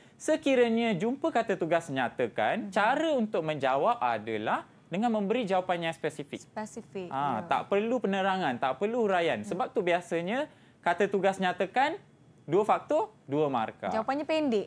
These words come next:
Speaker 1: Ah, jawapan tak perlu terlampau pendek,
Speaker 2: Ya.
Speaker 1: tak perlu terlampau panjang.
Speaker 2: Ya.
Speaker 1: Hanya cukup sekadar menjawab kehendak soalan.
Speaker 2: Mhm.
Speaker 1: Okey, kata tugas perihalkan.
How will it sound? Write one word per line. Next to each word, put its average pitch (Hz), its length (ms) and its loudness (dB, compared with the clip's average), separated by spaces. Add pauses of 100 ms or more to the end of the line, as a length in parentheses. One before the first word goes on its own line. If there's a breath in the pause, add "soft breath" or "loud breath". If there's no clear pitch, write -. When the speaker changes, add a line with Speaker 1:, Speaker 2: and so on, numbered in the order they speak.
(140)
Speaker 1:
Ah, 143 260 2
jawapan 262 460 0
tak - 180 0
perlu 190 400 2
terlampau 156 400 0
pendek, 170 380 -2
Speaker 2:
Ya. 226 100 -4
Speaker 1:
tak 120 80 0
perlu 151 160 -2
terlampau 135 320 -2
panjang. 117 480 -2
Speaker 2:
Ya. 104 160 -10
Speaker 1:
Hanya 185 240 -2
cukup 180 400 -2
sekadar 151 320 0
menjawab 151 560 0 (240 loud breath)
kehendak 151 480 2
soalan. 101 400 -2
Speaker 2:
Mhm. 202 560 -12
Speaker 1:
Okey, 180 160 4
kata 185 240 2
tugas 220 320 2
perihalkan. 190 880 2